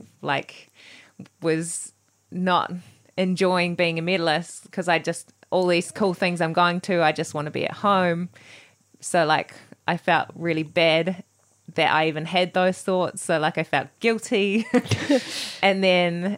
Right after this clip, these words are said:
it kind of finishes and then you're like, "Oh, wow, there's, like, another four years till the next one." And so it's kind of weird transitions. And then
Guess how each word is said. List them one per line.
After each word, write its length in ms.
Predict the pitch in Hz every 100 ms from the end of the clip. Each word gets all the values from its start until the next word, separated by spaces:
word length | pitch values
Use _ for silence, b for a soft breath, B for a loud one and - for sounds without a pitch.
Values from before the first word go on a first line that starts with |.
| -
it 160 | 165 -
kind 180 | 185
of 80 | 165
finishes 520 | - 214 214 220 208
and 100 | 185
then 140 | 170 170
you're 120 | 165
like, 320 | 160 151 -
"Oh, 60 | 170
wow, 240 | 170 160
there's, 280 | 156 156 -
like, 240 | 165 160 -
another 320 | 170 170 165
four 260 | - 156 151
years 300 | 151 156 -
till 140 | 143
the 80 | 147
next 320 | 202 226 -
one." 400 | 202 185 175 180
And 200 | - 165
so 480 | - 170 160 156 165 -
it's 140 | 170
kind 220 | - 170
of 260 | 156 160 - - _ _ _ _
weird 480 | 175 165 196 196 190
transitions. 800 | - 165 170 175 - 147 165 185
And 160 | - 170
then 300 | 170 165